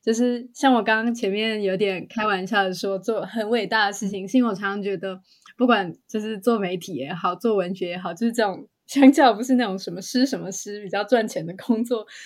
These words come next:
的话，大家可能会在怀疑说，诶，它的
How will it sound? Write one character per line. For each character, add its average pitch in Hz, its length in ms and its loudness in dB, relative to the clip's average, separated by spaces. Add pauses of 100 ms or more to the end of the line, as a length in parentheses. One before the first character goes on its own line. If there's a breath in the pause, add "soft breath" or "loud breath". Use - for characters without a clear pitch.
(180 loud breath)
的 226 140 2
话， 277 220 6
大 294 120 -2
家 311 160 0
可 302 120 0
能 190 180 -6
会 233 140 -2
在 233 200 -2
怀 196 200 -4
疑 185 120 -6
说， 196 140 -6
诶， 285 200 4
它 269 220 0
的 196 400 -6